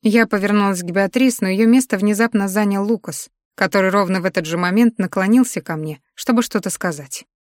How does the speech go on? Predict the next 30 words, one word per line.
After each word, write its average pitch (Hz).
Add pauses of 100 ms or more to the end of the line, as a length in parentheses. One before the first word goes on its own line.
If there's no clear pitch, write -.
Его 247
подбородок 226
ударился 220
о 196
мой 196
лоб, 254
и 226
я, 226
ойкнув 185
от 180
неожиданности, 185 (240)
взмахнула 220
рукой 233
и -
выбила 220
бокал 214
из 185
его 180
рук. 147 (320)
Красное 208
вино 220
щедро 240
выплеснулось 214
на 185
мое 175
платье. 156 (560)
«Простите, -
леди», 170 (280)
побледнел 175
принц. -